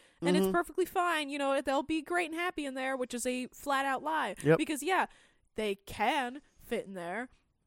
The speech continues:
Speaker 1: with three nesting boxes and, you know, a two-by-three foot space, sure.
Speaker 2: Yeah,
Speaker 1: You can
Speaker 2: I c-, I
Speaker 1: fit
Speaker 2: can fit
Speaker 1: ten birds in there.
Speaker 2: I can fit a family of eight in our bathroom if I really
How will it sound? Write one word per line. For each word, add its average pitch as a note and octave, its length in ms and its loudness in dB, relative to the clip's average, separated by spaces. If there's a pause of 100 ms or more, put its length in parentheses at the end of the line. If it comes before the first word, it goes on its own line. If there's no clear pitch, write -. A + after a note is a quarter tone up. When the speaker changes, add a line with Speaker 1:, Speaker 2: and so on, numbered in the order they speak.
(320)
Speaker 1:
with A3 460 -2
three D#4+ 240 4
nesting D#4 400 0
boxes B3 540 0
and, A3 320 -2
you B3 100 -4
know, G#3 280 0
a G#3+ 420 0
two-by-three D4 1120 2
foot C#4+ 340 0
space, D4 540 0
sure. - 480 0 (380)
Speaker 2:
Yeah, G3 100 2
Speaker 1:
You F4 60 4
can - 100 8
Speaker 2:
I G#3 60 8
c-, - 120 -4
I - 100 2
Speaker 1:
fit - 20 10
Speaker 2:
can D4 80 8
fit - 160 -2
Speaker 1:
ten C#4 480 2
birds E4+ 420 4
in A3 140 0
there. F3+ 320 -2
Speaker 2:
I C#3 60 2
can D3 60 -2
fit D#3 140 4
a D3 40 2
family D#3 340 4
of C3+ 80 4
eight C3+ 240 2
in A#2+ 80 -6
our A2+ 100 -4
bathroom A2 640 -2
if - 100 -8
I - 40 -2
really G2+ 400 -4